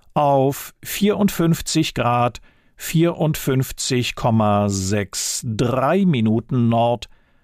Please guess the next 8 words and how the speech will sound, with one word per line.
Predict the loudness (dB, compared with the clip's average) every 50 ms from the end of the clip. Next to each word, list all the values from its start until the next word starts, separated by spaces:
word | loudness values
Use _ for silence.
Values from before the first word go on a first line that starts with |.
| _ _ _ -12 _ -4
dreizehn | -2 0 0 0 0 -2 -2 -4 -4 -2 0 0 2 0 0
Grad | 0 0 0 2 2 2 0 -2 -4 -8 -18 -20 _ _ _ _ _ -4
einundfünfzig | -2 0 0 0 0 0 -2 -2 -2 -2 -2 -2 -4 -4 -2 0 0 0 0 -4 -6 -6 -2 -2 -2 -2 -2 -4 -6
Komma | -4 -2 0 2 2 2 2 2 2 2 2 0 0 -2
sieben | -2 -2 -2 -2 -2 0 0 0 0 2 2 2 2 0
vier | -2 -4 -2 0 0 2 2 0
Minuten | -2 -2 -4 -4 -6 -6 -6 -4 -4 -4 -2
Ost. | -2 -2 -2 -2 -4 -8 -10 -12